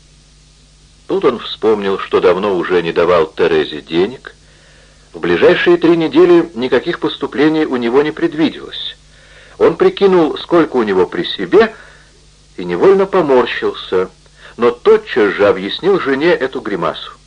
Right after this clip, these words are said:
И всё из-за каких-то пустяков. Никаких серьёзных сделок так и не заключил.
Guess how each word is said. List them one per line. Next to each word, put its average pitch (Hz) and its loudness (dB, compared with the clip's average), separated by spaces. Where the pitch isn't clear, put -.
И - -10
всё - 2
из-за 101 -4
каких-то 107 -4
пустяков. - -10
Никаких 220 0
серьёзных 170 0
сделок 156 2
так 160 -2
и 151 -6
не 131 -6
заключил. - -10